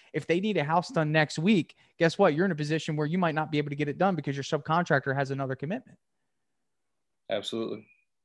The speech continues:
Speaker 1: You know, so for me, I would say that employees are the route. So let's say that you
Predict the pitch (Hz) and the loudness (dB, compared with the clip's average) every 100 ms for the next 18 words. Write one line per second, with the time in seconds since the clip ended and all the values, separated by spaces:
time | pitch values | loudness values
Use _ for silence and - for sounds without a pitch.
0 | _ 139 143 151 - 151 - 147 170 196 | _ -6 -2 -2 -2 -2 -2 -2 2 2
1 | 170 - - - 151 156 - 160 139 139 | 0 -4 -16 -2 2 2 4 4 4 4
2 | 131 - 139 - 170 180 160 160 185 139 | 2 -4 -8 -2 2 4 4 4 6 4
3 | 135 - 165 208 220 214 190 170 175 170 | 4 -2 0 0 2 4 4 2 -2 -4